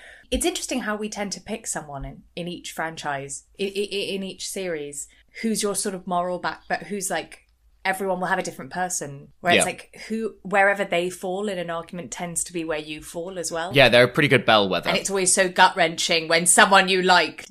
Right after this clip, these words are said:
Speaker 1: falls the wrong side of an argument for you. And
Speaker 2: Yeah.
Speaker 1: you're like, "Ah," like, "I, I don't know who I am anymore." Um, so far with Jenny, I really like her, and I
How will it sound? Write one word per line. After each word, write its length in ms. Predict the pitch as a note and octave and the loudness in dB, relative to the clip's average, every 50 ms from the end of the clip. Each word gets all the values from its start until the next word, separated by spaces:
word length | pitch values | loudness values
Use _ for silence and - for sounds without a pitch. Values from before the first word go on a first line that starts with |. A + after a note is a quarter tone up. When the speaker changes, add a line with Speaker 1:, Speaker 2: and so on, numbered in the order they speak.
| D#3+ - | -20 -18
Speaker 1:
falls 340 | - - F#3+ E3+ E3+ E3 D#3+ | -10 -6 -4 -4 -4 -4 -4
the 100 | - F3+ D#3+ | -6 -4 -2
wrong 260 | D#3+ D3+ D3 D3+ - | -2 -4 -4 -4 -6
side 280 | - - D#3+ D#3 D#3+ | -4 -2 0 -2 -2
of 60 | D#3+ D#3 | -4 -6
an 80 | D3+ | -6
argument 380 | D3+ D3+ D3+ D3+ F3 F3+ - - | -6 -6 -6 -8 -10 -14 -10 -6
for 60 | A3 | -2
you. 40 | G#3+ | 2
And 60 | G#3+ | 6
Speaker 2:
Yeah. 60 | C3+ A3 | 6 6
Speaker 1:
you're 80 | F3+ | 6
like, 200 | D#3 D3 - - - | 6 2 -4 -2 4
"Ah," 400 | G#3 B3 D#4 F4 E4 C#4+ A#3 - - - | 4 6 6 6 4 2 0 0 -2 0
like, 260 | - F#3+ F#3+ F#3 - | 0 0 0 0 -4
"I, 140 | - - F3+ - | -10 -10 -10 -6
I 180 | - G3 G#3 G#3 - _ _ - - - | -6 -6 -6 -6 -12 _ _ -20 -10 -6
don't 160 | A3 G#3 F3+ | -6 -4 -4
know 100 | G3+ A3 | -4 -8
who 160 | G#3+ G#3+ A3 | -8 -6 -6
I 80 | A3 A3 | -4 -4
am 140 | A3 A3 G#3 | -4 -6 -8
anymore." 260 | F#3 F3 E3+ E3 - - - - - - - - - _ - | -8 -8 -10 -10 -12 -12 -10 -10 -10 -10 -10 -14 -18 _ -2
Um, 420 | G#3+ G3+ G3+ G3 G3 G3 G3 G3 _ _ _ _ _ _ _ _ _ | -2 -2 -2 -2 -8 -12 -16 -18 _ _ _ _ _ _ _ _ _
so 300 | - - - C4+ C4+ C4 | -10 -4 0 4 4 4
far 300 | B3+ C4 B3+ A3+ A3 G#3+ | 4 2 -2 -2 -2 -4
with 160 | G3 G3 F#3 - | -6 -8 -6 -2
Jenny, 480 | F#3+ F3+ F3 E3+ D#3 D3+ D3+ D3 - _ | -2 -2 -2 -4 -10 -14 -16 -18 -14 _
I 80 | - E3+ | -8 -8
really 380 | E3+ E3+ G#3+ A3 A3 G3 F#3+ | -6 -4 -4 -4 -4 -4 -6
like 280 | F3+ F3+ F3 F#3 F3 - | -8 -6 -6 -6 -8 -10
her, 340 | - D#3+ D3+ D3 D3 C#3+ - _ | -12 -10 -10 -10 -10 -12 -10 _
and 400 | D#3+ D#3 D#3 D#3 D#3 D#3 E3 - - _ _ _ _ _ _ _ _ _ _ _ _ _ _ | -8 -8 -8 -12 -16 -18 -18 -18 -18 _ _ _ _ _ _ _ _ _ _ _ _ _ _
I 460 | - E3 E3+ E3+ E3 E3+ E3 E3 D#3+ | -4 -2 -2 -2 -2 -4 -6 -8 -12